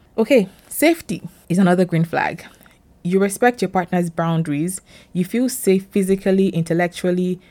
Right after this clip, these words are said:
which means that you can express your thoughts. They don't make you feel stupid or dumb. Um, you can also be emotionally free with them. You can express your feelings with them. They don't, like, downplay your feelings. They don't say, "Oh, you're just making that up."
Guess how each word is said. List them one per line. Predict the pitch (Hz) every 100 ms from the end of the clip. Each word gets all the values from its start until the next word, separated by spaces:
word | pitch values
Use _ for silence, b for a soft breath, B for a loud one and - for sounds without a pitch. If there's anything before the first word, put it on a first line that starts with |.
| B 175
which | -
means | 165 165
that | 156
you |
can | 160 151
express | - - 196 202
your | 170
thoughts. | - 147 165 -
They | 156
don't | 160 185
make | 170 170
you |
feel | - 156
stupid | 151 - 151 156 147
or | 143
dumb. | 147 113 151 180 B B B B -
Um, | 156 147 143 143 151 b b _
you | 170
can | -
also | 202 247 220
be | 175 165
emotionally | 170 175 196 185 180 185 180
free | - 185 160
with | 156
them. | 175 160 143 160
You |
can | 156 156
express | 160 - 196 -
your |
feelings | - 185 175 175 156
with | -
them. | 156 151
They | 165
don't, | 185 180
like, | 151 143 160
downplay | 151 151 - 185 175
your | 156
feelings. | - 180 175 175 165
They |
don't | 165 170
say, | 170 160 160
"Oh, | - -
you're | 147
just | 160 170
making | 165 165
that | 156
up." | 151 151 147